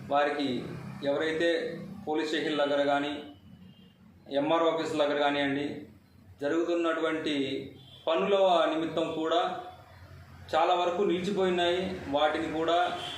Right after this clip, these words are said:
తొందరగా పరిష్కారం చేసుకునే దిశగా మన కమిటీ సభ్యులందరూ కూడా పోరాడుతున్నారు.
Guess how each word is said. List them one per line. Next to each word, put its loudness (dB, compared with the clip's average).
తొందరగా 0
పరిష్కారం -2
చేసుకునే -4
దిశగా -2
మన -2
కమిటీ -2
సభ్యులందరూ 0
కూడా -2
పోరాడుతున్నారు. 0